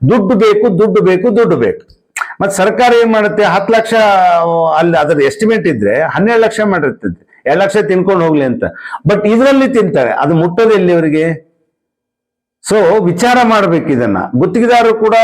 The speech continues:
ಬಹಳಷ್ಟು ಪ-, ಆ, ವಿಚಾರ ಮಾಡ್ಬೇಕು, ಸರ್ಕಾರ ವಿಚಾರ ಮಾಡ್ಬೇಕು. ನೀವು ದುಡ್ಡು ತ-, ಗುತ್ತಿಗೆದಾರ ಕಡೆಯಿಂದ ಲಂಚ ಸ್ವೀಕಾರ ಮಾಡದೇ ಇದ್ರೆ,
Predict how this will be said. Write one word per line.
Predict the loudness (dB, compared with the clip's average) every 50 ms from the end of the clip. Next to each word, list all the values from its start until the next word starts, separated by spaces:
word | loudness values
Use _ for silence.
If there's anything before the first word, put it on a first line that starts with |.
| 2 2 2
ಬಹಳಷ್ಟು | 0 0 0 0 -2 -2 0 2 2 4 2 2 0 -2
ಪ-, | -4 -4 -4 -6 -12 -16 -16 -8 -4
ಆ, | -2 0 0 0 2 0 0
ವಿಚಾರ | -2 0 0 -2 0 0 0 0 0 0
ಮಾಡ್ಬೇಕು, | 0 0 0 0 0 0 -2 -2 0 -2 -2 -2
ಸರ್ಕಾರ | 0 -2 -2 -2 0 0 0 2 2
ವಿಚಾರ | 0 0 0 0 -2 0 0
ಮಾಡ್ಬೇಕು. | 0 0 -2 -2 0 0
ನೀವು | 2 2 2 0 0 -2 -2 -2 -2
ದುಡ್ಡು | -2 0 0 -2 -2
ತ-, | 0 -2
ಗುತ್ತಿಗೆದಾರ | -2 0 -2 -2 0 0 2 2 2 2
ಕಡೆಯಿಂದ | 0 0 0 -2 0 0
ಲಂಚ | 0 -2 -2 -2 -2 -4
ಸ್ವೀಕಾರ | -4 -4 -2 -2 -4 -2 0 -2 -2
ಮಾಡದೇ | 0 -2 -4 -4 -4 -4 -4
ಇದ್ರೆ, | -6 -4 -4 -4 -4 -4